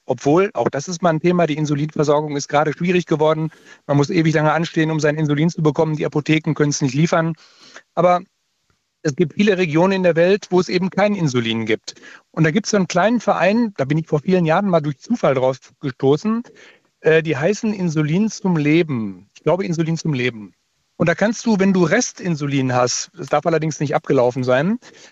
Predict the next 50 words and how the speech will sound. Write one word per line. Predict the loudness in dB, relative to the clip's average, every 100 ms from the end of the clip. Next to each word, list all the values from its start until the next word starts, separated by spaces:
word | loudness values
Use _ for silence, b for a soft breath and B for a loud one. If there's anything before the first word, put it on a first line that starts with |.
| B
äh, | -2 0
das | 0
kannst | 0 0
du | 0
da |
hinschicken | 2 0 0 -4 -2 -2 -4 -4
und | -2
dann | -4
schicken | -4 -6 -4
die |
das | -2 -2 0
in |
die | 0
Regionen, | 0 0 2 2 2
in | -2 -2
die | 0
Welt, | 2 2 0
wo | -2
es | -2
dringend | -2 0 0
gebraucht | 0 0 0 0 -6
wird. | -10 -4
Also | -2 0 0
zum | 0 0
Beispiel | 0 0 -2
Afrika, | -2 -2 -2 0 0
Südamerika, | 0 -2 -2 0 2 2 0 -2 -4 b b b b -4
äh, | 0
und | 2
ganz | 2 0 -2
aktuell | -4 0 2 2 2
auch | 0 0 -6
Riesendrama | -6 -4 -4 -2 0 2 0
in | 0
der | -2
Ukraine. | -2 -2 0 2 2
Auch | 0 0
da | 2 2
ist | 0
die | -4
Versorgung | -2 2 0 0 -2
der | -2
Diabetiker | 0 0 0 0 -2 -2
echt | -2
katastrophal. | -2 -2 -2 -4 -2 -2 -2 -8 _ _ _ _ _ _ _ _ _
Äh, | 2 2 2
du | -2
kannst | -4 -2 0
aber | 0
auch | 0 -2